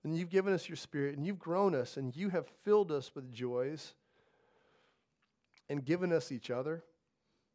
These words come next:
Thank you for being so good. Jesus, we also celebrate in communion in the next few moments that you did this saving work for us through your death on the cross.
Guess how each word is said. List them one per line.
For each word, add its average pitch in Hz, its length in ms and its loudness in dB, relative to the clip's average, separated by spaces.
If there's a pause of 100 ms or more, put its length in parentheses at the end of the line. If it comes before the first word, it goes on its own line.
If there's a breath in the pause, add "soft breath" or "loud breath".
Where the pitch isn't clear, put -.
(560)
Thank 180 260 -2
you 151 80 -10
for - 140 -18
being 117 220 -6
so 110 220 -10
good. 98 240 -18 (1040 loud breath)
Jesus, 180 360 -4
we 185 80 0
also 170 440 2
celebrate 160 560 -2 (220)
in 143 100 -6
communion 151 440 0
in 139 140 0
the 131 60 0
next 131 180 -8
few 143 180 -8
moments 139 540 -6 (300)
that 139 200 -6
you 165 80 -6
did 143 240 -4
this - 320 -8 (680 soft breath)
saving 139 380 -4
work 139 180 -6
for 135 200 -6
us - 320 -8 (360)
through 127 120 -8
your 135 120 -6
death 123 280 -6
on 120 80 -8
the 107 60 -8
cross. 110 500 -14